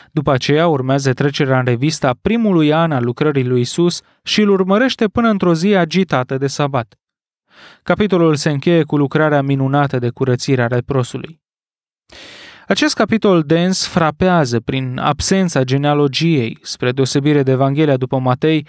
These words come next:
unde aceasta este atât de bine prezentată.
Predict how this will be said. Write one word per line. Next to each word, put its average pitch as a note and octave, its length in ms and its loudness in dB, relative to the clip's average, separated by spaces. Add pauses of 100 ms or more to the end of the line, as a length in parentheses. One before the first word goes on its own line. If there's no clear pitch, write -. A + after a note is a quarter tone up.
(260)
unde G3 240 0
aceasta G#3+ 420 0
este F#3 360 2
atât D#3+ 280 0
de D3+ 100 2
bine D3 280 0
prezentată. C#3 680 -2